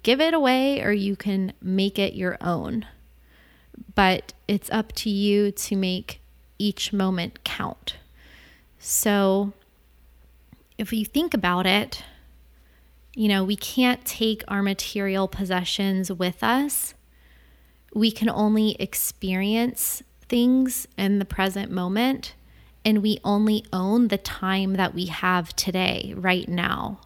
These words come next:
while we are alive. So what if we started looking at life from that perspective,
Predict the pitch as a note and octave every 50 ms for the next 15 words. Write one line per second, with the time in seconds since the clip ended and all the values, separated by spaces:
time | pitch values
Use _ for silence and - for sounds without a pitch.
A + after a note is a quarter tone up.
0 | - - - F3 F3+ F3+ F3+ F3 F3 F3 E3 E3 E3+ E3+ F3 E3+ E3 D#3+ - -
1 | - F3 E3 - - - - - - - - - - - - - - - - -
2 | - - _ - - - - - G#3 G3 F#3+ F#3 F#3+ F#3 F3+ F3+ F3+ G3 G3+ A3
3 | A3+ A3+ G#3 F#3 F3+ F3+ F#3 - - - - - - - - - - - G3 G3
4 | F#3+ F#3+ - - - - - F#3+ F#3 F3+ F3+ F#3 F#3 F3+ F3+ F#3 F3+ F#3+ - -
5 | _ _ _ _ _ _ _ _ _ _ _ - F#3+ G3 G#3 A#3+ C4 - D4+ C#4+
6 | A#3+ G#3 F#3 F3 - - F3 F3 F3+ E3+ F3 F3+ F3+ - - - - - - -
7 | - F#3 F#3 F#3 F3+ F3 E3 F3+ F3 F#3+ G#3+ - - - - - F3 - - -
8 | - - - - - - - - - - G#3+ - -